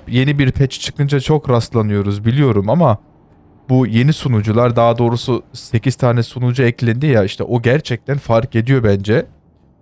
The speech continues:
Umarım live olunca da hep böyle kalır. Ee, çok acayip bir şey yani. Oyun böyle akıcı çalışınca, yani sunucular akıcı çalışınca, yani kapılar bile şu an gördüğünüz gibi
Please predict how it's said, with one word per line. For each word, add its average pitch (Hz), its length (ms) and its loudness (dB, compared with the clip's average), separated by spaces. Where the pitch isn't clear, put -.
Umarım 135 460 0
live 131 280 2
olunca 165 360 -2
da 131 80 4
hep 139 200 -2
böyle 156 240 2
kalır. 131 480 -2
Ee, 101 300 2
çok 156 200 -6
acayip 120 460 -2
bir 117 60 -6
şey 101 220 -2
yani. 95 300 -2
Oyun 135 360 2
böyle 139 280 4
akıcı 127 440 -2
çalışınca, 135 640 -2
yani 98 180 -2
sunucular 120 600 -2
akıcı 120 340 -2
çalışınca, 123 760 0
yani 98 140 0
kapılar 139 580 0
bile 104 180 2
şu 104 220 -4
an 98 160 -2
gördüğünüz 110 520 -2
gibi 101 320 -2